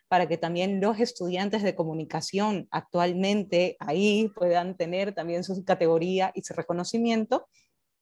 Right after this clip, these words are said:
Solo que en este momento vamos a comenzar por estas dos categorías punta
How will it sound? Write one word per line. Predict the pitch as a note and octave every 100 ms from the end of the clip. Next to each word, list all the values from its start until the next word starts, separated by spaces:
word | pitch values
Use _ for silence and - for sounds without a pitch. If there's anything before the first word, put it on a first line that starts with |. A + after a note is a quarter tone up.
| _ _ _
Solo | - F#3 F#3
que | F#3+ -
en | F3
este | F#3 G#3+
momento | G3 G3+ G3+
vamos | F#3 F#3
a | G3
comenzar | E3 E3 F#3 E3+
por | F3
estas | F3 C#3 F3+
dos | F3+
categorías | G#3 G3+ G3 G3 G3+ G3+
punta | A3+ A3 A3 C4+